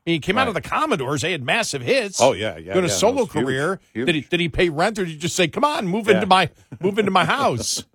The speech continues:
Speaker 1: <laughs> You know, and
Speaker 2: Yeah,
Speaker 1: and,
Speaker 2: that's
Speaker 1: uh,
Speaker 2: kind of the creative thing. Yeah,
Speaker 1: yeah, and he said, he
Speaker 2: yeah.
Speaker 1: goes, "You just, you know,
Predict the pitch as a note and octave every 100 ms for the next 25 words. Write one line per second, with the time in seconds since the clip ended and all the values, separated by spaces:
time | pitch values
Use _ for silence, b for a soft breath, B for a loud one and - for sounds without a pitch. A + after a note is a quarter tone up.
0 | - A3 - F3 D3+ D#3+ G3 C#3 - C3
1 | A#2+ E2 - C#3 C#3 D3 D3 E3 D3+ A#2+
2 | - B2 A#2+ A2+ G#2 - D#2+ D2 E2 G3
3 | F#3+ E3 F#3 E3 D#3+ C3+ E3 F#3 - F#3+
4 | F3+